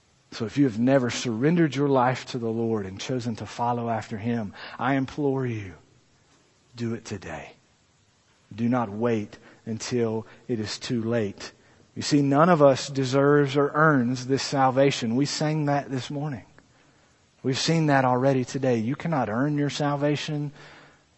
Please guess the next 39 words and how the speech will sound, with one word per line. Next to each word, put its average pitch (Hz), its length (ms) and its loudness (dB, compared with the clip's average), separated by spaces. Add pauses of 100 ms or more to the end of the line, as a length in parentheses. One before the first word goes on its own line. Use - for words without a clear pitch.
You 139 120 0
do 165 80 4
not 151 220 4
deserve 135 800 2
your 147 140 2
salvation. 143 800 0 (180)
None 151 280 6
of 156 160 6
us 135 380 4 (120)
deserves 139 640 2
our 123 240 -4
salvation. 120 800 -4 (400)
It 131 160 -2
comes 139 380 -2
to 127 220 2
us 110 240 -6
only 123 340 0
by 104 160 -4
the 101 80 -8
grace 104 320 -6
of 95 100 -12
God. 87 400 -8 (1200)
No 131 80 0
matter 147 240 6
what 156 420 10
your 135 160 2
sin 165 420 2
is, 160 300 6
if 131 160 0
you 160 100 0
repent 180 560 2
of 135 160 0
your 135 120 2
sin 165 420 2
and 127 160 0
turn 180 220 2
away 165 320 8
from 180 240 2
it 180 200 6